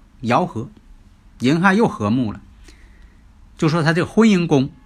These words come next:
本身呢跟年上又合成七煞了，这也是代表婚姻上她的老公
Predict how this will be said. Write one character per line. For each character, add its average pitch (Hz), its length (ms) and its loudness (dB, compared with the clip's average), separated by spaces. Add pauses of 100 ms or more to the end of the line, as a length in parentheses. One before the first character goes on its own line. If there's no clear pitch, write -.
(180)
本 107 160 2
身 127 180 0
呢 123 200 -4
跟 160 180 0
年 113 300 -2
上 - 220 -6 (440)
又 247 180 4
合 127 240 -2
成 120 160 -4
七 107 160 -6
煞 113 240 -4
了， 104 60 -16 (1160)
这 277 160 4
也 - 240 -2
是 214 180 -2
代 156 220 2
表 - 320 -8 (840)
婚 - 260 0
姻 110 180 0
上 - 280 -6 (1120)
她 127 220 0
的 120 300 0 (320)
老 101 240 0
公 131 300 -2